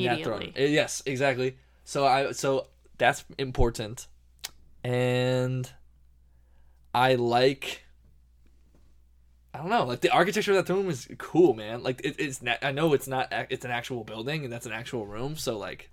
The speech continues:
Speaker 1: that's cheating a little bit, but, like, respect. I, I would say seven.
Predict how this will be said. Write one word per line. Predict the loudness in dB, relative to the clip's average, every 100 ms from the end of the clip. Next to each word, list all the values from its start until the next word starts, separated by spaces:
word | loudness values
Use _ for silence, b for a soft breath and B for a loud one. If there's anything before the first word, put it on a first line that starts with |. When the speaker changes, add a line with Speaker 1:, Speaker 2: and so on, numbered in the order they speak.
| -10
Speaker 1:
that's | -8 -6
cheating | -4 -4 -2
a |
little | 0 2
bit, | 0 0
but, | -2 -4
like, | -6 -8 -16 -20 B B B B B B B B B B B B B B -20 -20 _ _
respect. | -10 -2 2 2 2
I, | 2 4
I | 6
would | 4 4
say | 2 2 0 -2
seven. | -6 -6 -8 -10 -16